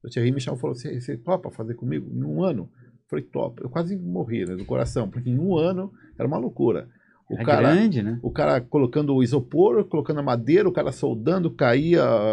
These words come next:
Speaker 1: pingo de solda, pegava fogo dentro da parede ali, né, no revestimento, e aí corre com o extintor. Mas a gente conseguiu fazer o barco em um ano, um barco de cento e cinco pés. Colocamos a água aqui no,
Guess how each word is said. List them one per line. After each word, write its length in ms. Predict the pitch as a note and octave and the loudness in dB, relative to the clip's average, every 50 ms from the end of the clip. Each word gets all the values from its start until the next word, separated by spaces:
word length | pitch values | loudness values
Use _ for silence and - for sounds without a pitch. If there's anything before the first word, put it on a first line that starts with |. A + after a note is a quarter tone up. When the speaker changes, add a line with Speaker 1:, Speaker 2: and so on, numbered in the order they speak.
| G2+ G2+ - | 0 -2 -2
Speaker 1:
pingo 220 | - D3+ D3+ C#3 C3+ | -2 0 0 0 -2
de 120 | A2 A#2+ | -2 -4
solda, 500 | - - - - D3 E3+ F3+ E3+ D3 C3+ | -8 -6 0 2 4 4 4 4 0 0
pegava 340 | B2 D3 C3+ C#3+ D3 C#3+ C3+ | 0 0 2 2 2 2 0
fogo 320 | B2+ - - E3 D#3+ D3 | -2 0 0 0 0 0
dentro 360 | A#2+ G#2 E3 G#3 A3 - D#3 | 2 2 2 2 2 0 0
da 100 | C#3 C#3+ | 0 0
parede 460 | C3 - C#3+ - D3+ D#3+ F#3+ F3+ D3 D3+ | 0 0 0 2 2 4 2 2 2 0
ali, 280 | D#3 F3+ G3+ G#3 F#3 - - - - - - - - - | 0 0 0 -2 -2 -6 -10 -20 -20 -20 -20 -20 -16 -4
né, 220 | - C#3 D3+ E3 D#3 | 2 2 4 4 4
no 80 | D3 | 2
revestimento, 720 | C3+ A#2+ D3 D3 D3+ - - D#3 C#3 E3 G3 G3+ E3 - E3+ | 2 2 2 2 2 0 0 0 2 4 4 2 2 4 4
e 20 | |
aí 80 | F3 E3+ | 4 4
corre 420 | E3+ - - E3 G3+ F#3+ E3 D#3+ | 2 0 0 2 4 4 4 2
com 120 | - - E3 | 2 0 -2
o 20 | |
extintor. 560 | E3+ - - D#3+ C3 - E3+ F3+ F3+ E3+ E3+ - _ | -2 -2 -4 -6 -2 0 0 2 2 0 -2 -8 _
Mas 300 | - B2 B2 B2+ C3 B2 | -10 -4 -2 0 0 2
a 80 | C3 C3 | 2 0
gente 140 | C3 B2 - | 0 -2 -4
conseguiu 480 | - D#3 C3+ - A#2 A2+ A2 C3 D3 | -6 -8 -6 -6 -6 -4 -4 -4 -4
fazer 300 | C3 - C3+ G#2 - C#3 | -4 -4 -6 -4 -2 -2
o 40 | C3+ | -2
barco 400 | A#2+ G2 G#2+ A2+ B2 B2 - B2 | -2 -2 -2 -2 -2 -2 -4 -6
em 100 | A2 G#2+ | -6 -6
um 160 | A2 A2 G#2+ | -6 -6 -4
ano, 180 | A#2 C#3+ D3 C3 | -4 -4 -4 -4
um 20 | |
barco 240 | A2 A#2+ A#2+ B2 B2 | -4 -4 -4 -4 -6
de 80 | G#2 - | -12 -12
cento 320 | - - E3+ G3+ F#3+ - | -8 -6 -4 -4 -6 -8
e 20 | |
cinco 500 | - - - - - - - C3 A#2+ A#2+ | -12 -18 -20 -12 -8 -6 -6 -4 -6 -6
pés. 440 | - - A#2+ A#2+ - - - - _ _ _ _ _ _ _ _ _ _ _ _ _ _ _ _ | -8 -8 -6 -6 -6 -8 -10 -14 _ _ _ _ _ _ _ _ _ _ _ _ _ _ _ _
Colocamos 420 | - C3 A#2+ B2 C#3+ C3+ B2+ A#2+ | -4 -4 -2 0 0 -2 0 0
a 140 | C3 A#2 G#2+ | 0 -2 -2
água 200 | A2+ A2+ G#2 A2 | -2 -4 -4 -6
aqui 140 | - - B2 | -6 -6 -6
no, 280 | A2+ G2+ E2+ F2 F#2+ | -6 -6 -6 -8 -12